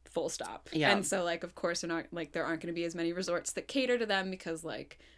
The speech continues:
Speaker 1: of the economic
Speaker 2: Right.
Speaker 1: things that hold them back. And we were really lucky to be able to go on this vacation, but it also sucked to then, like, have to make small talk with, like, people from North Carolina who, like,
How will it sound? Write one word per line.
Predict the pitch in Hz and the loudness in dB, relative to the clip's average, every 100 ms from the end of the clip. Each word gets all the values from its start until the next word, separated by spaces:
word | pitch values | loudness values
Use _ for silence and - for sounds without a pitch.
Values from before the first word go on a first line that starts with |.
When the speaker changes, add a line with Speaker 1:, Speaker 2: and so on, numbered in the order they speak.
| - - | -20 -10
Speaker 1:
of | - 165 | -6 -4
the | 160 | -4
economic | 165 165 156 143 139 - - - - - _ _ - - | -4 -4 -4 -4 -6 -10 -18 -20 -20 -20 _ _ -20 -6
Speaker 2:
Right. | 160 135 120 - | 0 2 2 0
Speaker 1:
things | 165 165 | -2 -2
that | 170 - | -4 -4
hold | 156 | -4
them | 208 262 | 0 4
back. | 330 - - - - - - - - - | 4 4 0 -14 -18 -18 -18 -20 -20 -4
And | 185 185 180 175 175 175 - - | 0 2 2 0 -2 -4 -6 -8
we | - 247 | 0 4
were | 311 349 | 6 6
really | 381 440 494 | 8 8 8
lucky | 494 214 | 4 0
to | |
be | 165 | 2
able | 160 | 0
to | 156 | 0
go | 160 | -2
on | 160 | -4
this | 196 | -4
vacation, | 170 165 143 - 156 | -4 -4 -4 -2 -2
but | 156 202 | 0 2
it | |
also | 220 233 - | 4 4 2
sucked | - 208 208 - - | 2 2 2 -2 -2
to | |
then, | 190 175 | 0 0
like, | 170 165 | 0 0
have | 175 165 | 0 0
to | - | -2
make | 165 151 | -4 -2
small | - 170 156 | -4 -2 -2
talk | 156 143 139 | -2 -4 -4
with, | 151 | -6
like, | 139 - | -6 -6
people | - 156 156 | -6 -6 -4
from | 160 170 | -4 -2
North | 151 156 | -2 -2
Carolina | - 160 151 147 156 147 156 | -4 -4 -2 -2 -2 -2 -2
who, | 156 160 | -2 -2
like, | 143 151 | -2 -6